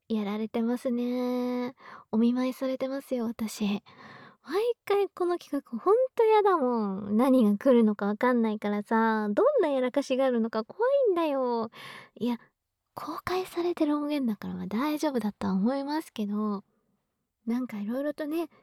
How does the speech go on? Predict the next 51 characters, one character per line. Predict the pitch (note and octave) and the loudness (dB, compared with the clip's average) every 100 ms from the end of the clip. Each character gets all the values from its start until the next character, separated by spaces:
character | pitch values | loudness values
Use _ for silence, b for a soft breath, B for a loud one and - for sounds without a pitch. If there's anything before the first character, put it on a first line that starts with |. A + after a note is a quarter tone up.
| _ | _
こ | - G#3+ | -6 -4
う | |
あ | - | 0
る | G4+ F#4 | 0 0
じ | |
ゃ | A#3+ | -2
な | G#3 | -6
い | G#3 | -8
で | A3 | -12
す | |
か。 | - G#3 A3 | -4 -4 -4
こ | - C#4+ E4 D4+ | -2 0 2 0
う、 | - _ _ _ _ _ _ B B B B B B _ _ | -4 _ _ _ _ _ _ B B B B B B _ _
怖 | - - - - B3 | -8 -4 -2 -4 -4
い | C4+ | -4
な | C#4 C#4+ D4 D4 D4 D4+ D#4 D#4+ | -4 -4 -4 -6 -6 -6 -6 -6
あ。 | |
ほ | D4+ | -6
ん | G#4 G4+ - | -6 -6 -4
と | B4 | -4
怖 | - A#4 | -2 0
い | A4+ | 2
な | G#4 | 2
あ。 | G#4 G#4 B B B _ _ _ _ _ | 2 0 B B B _ _ _ _ _
<laughs> | - - - - G4+ - | -16 -14 -16 -16 -16 -18
さ | - - B3 B3 | -20 -10 -8 -4
て | - A#3 | -2 -2
さ | - B3+ | -2 -4
て、 | - G#3+ G3 _ _ _ | -2 -4 -6 _ _ _
こ | - | -6
う | B3 | -6
や | |
っ | |
て | - A#3+ | -2 -2
ね、 | C4+ | -2
ぐ | B3 B3+ | -2 0
だ | C4 | 0
ぐ | A3+ | -2
だ | G#3+ | -2
ぐ | A#3 | 0
だ | C4+ C4+ | 2 0
ぐ | B3 | 0
だ | A3+ | -2
話 | G#3+ A#3+ B3 B3+ - B3+ | -2 0 0 -2 -2 0
を | |
ね、 | A3 B3 B3 | 2 2 0
長 | A3+ A#3+ B3 | -2 -2 -2
く | - | -6
し | G3 | -8
て | - | -6
ね、 | G3 B3+ B3+ | 0 0 0